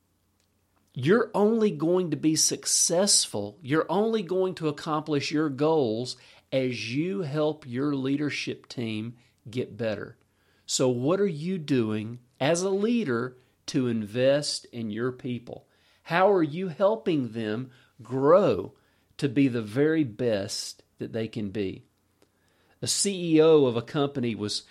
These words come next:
having a conversation with his vice president about, um, the, the amount of money that they were spending on investing in their people for continuing education and in-service training. And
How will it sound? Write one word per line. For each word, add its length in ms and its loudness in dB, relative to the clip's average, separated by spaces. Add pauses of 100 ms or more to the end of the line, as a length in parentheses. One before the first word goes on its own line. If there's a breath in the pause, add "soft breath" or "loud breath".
(160 soft breath)
having 300 4
a 40 2
conversation 880 0
with 120 -4
his 140 -4
vice 320 0
president 580 2
about, 340 2 (440 loud breath)
um, 420 -4 (380 soft breath)
the, 240 -2
the 160 -4
amount 340 0
of 140 0
money 400 2
that 180 -4
they 120 0
were 140 2
spending 800 2
on 240 -2 (240 loud breath)
investing 640 0
in 140 0
their 120 -2
people 460 -4
for 140 -8
continuing 680 -2
education 800 -6
and 100 -8
in-service 600 -6
training. 520 -6
And 120 -8